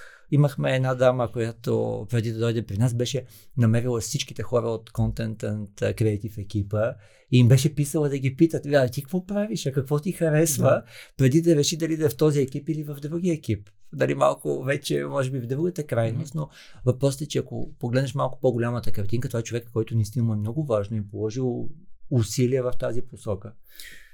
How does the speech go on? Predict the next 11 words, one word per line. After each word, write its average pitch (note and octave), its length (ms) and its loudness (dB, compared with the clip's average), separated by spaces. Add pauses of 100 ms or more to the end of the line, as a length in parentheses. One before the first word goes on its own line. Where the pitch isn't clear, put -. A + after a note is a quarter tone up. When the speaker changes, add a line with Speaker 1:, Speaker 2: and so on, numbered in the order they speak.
(500)
Speaker 2:
Не C#3 200 6
съм D#3 200 2
знал C3 300 0
за G#2+ 160 -4
този A2+ 460 2
модел, D#3 720 2
въпреки C3+ 260 -14
че - 160 -4
подсъзнателно B2+ 640 -4
го G#2+ 140 -10
правя. A#2 360 -6